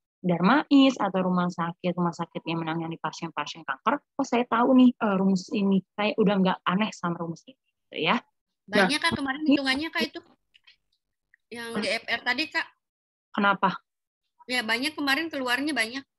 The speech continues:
Speaker 1: Oh, di so-, eh, G F R ini atau G F R yang ginjal?
Speaker 2: Eh, bukan yang kanker, kanker pakai itu yang. Jadi ini ya, Kak, kalau G F R yang A U C itu pasti ngitungnya pakai G F R ini ya?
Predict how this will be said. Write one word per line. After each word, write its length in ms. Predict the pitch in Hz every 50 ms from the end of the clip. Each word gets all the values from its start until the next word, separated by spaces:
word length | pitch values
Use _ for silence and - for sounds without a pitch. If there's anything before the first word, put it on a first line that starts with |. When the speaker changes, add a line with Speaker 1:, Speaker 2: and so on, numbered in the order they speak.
| _ _ _ _ _ _ _ _ _ _ _ - 240
Speaker 1:
Oh, 80 | 240
di 240 | 240 214 226 226 220
so-, 240 | 208 226 220 - - _ _ -
eh, 320 | - 214 214 202 202 202 190 185 - _ _ _ -
G 120 | 220 185 208 214 220 208
F 80 | 185 - -
R 140 | - 233 226 -
ini 400 | 254 247 233 226 233 269 311 -
atau 480 | - 269 262 254 - 254 247 247 226
G 160 | 214 233 -
F 240 | - 240 233 - -
R 180 | - 247 240 240 240
yang 240 | 233 233 233 233 220
ginjal? 640 | 208 233 247 254 247 277 285 285 277 262 208 180 175 _ _ _ _ _ _ _ _ _ _ _ _ _ _ _ _ _ _ -
Speaker 2:
Eh, 140 | 214 233 220
bukan 320 | 226 277 - - 330 349
yang 240 | 330 320 294 277 269
kanker, 400 | 302 339 349 339 - 311 330 370
kanker 400 | - - 339 294 285 330 359 349
pakai 320 | 330 - 294 285 339 330 -
itu 80 | 320 320 320
yang. 240 | 302 285 269 269 262 - - - - _ -
Jadi 140 | 262 277 359 339 339
ini 160 | 339 370 359
ya, 80 | 349 -
Kak, 160 | 285 - -
kalau 240 | - 247 254 254 254
G 80 | 233 233 240 254
F 80 | 254 -
R 140 | 247 254 262
yang 160 | 262 247 240 240 -
A 160 | 233 - 240
U 20 | 262 -
C 240 | - - 269 - 214
itu 320 | 233 233 - 359 370 - _ -
pasti 320 | 247 254 262 - 370 359
ngitungnya 480 | 330 320 269 - 277 277 311 349 349 -
pakai 240 | 294 - 277 269
G 160 | 247 226 240 208
F 160 | 240 - -
R 160 | 247 254 -
ini 320 | 294 320 339 330 277 208
ya? 80 | 202